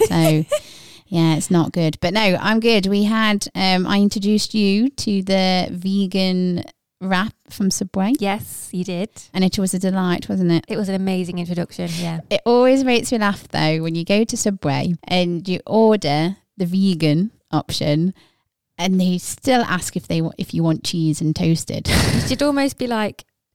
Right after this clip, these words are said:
Speaker 2: "You're not allowed cheese with this.
Speaker 1: Yeah.
Speaker 2: It's vegan."
Speaker 1: You're not a true vegan if you wanna put cheese with it.
Speaker 2: But then I guess on that point, you could have meat eaters have the vegan option and
Speaker 1: Yes.
Speaker 2: still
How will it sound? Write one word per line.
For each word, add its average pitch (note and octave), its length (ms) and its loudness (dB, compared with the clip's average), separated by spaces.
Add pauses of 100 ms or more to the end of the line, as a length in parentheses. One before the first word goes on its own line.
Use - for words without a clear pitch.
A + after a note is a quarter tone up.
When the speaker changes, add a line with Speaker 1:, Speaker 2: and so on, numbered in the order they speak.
(640)
Speaker 2:
"You're G3 140 -2
not G3+ 160 -4
allowed F#3 300 -4
cheese F#3+ 340 -10
with F#3+ 100 -10
this. - 440 -10
Speaker 1:
Yeah. G#3+ 340 -2 (180)
Speaker 2:
It's - 160 -16
vegan." F#3+ 380 -4 (200)
Speaker 1:
You're A#3 140 -6
not F3 180 -2
a G#3 40 -8
true G3 320 -2
vegan E3 360 -2
if - 120 -8
you E3 100 0
wanna E3 180 2
put - 200 -6
cheese E3+ 340 -2
with - 140 -8
it. - 140 -12 (140)
Speaker 2:
But - 100 -6
then C4 180 0
I C4 40 -4
guess - 500 -4 (120)
on A#3+ 120 -6
that - 180 -6
point, G3 500 -4
you A3 100 -6
could - 160 -6
have G#3+ 220 -4
meat A3+ 260 -4
eaters G3+ 240 -6
have F#3+ 160 -6
the F#3+ 80 -4
vegan G3 280 -2
option F#3+ 460 -8 (800)
and G3+ 180 2
Speaker 1:
Yes. F3+ 500 0 (220)
Speaker 2:
still A#3 420 0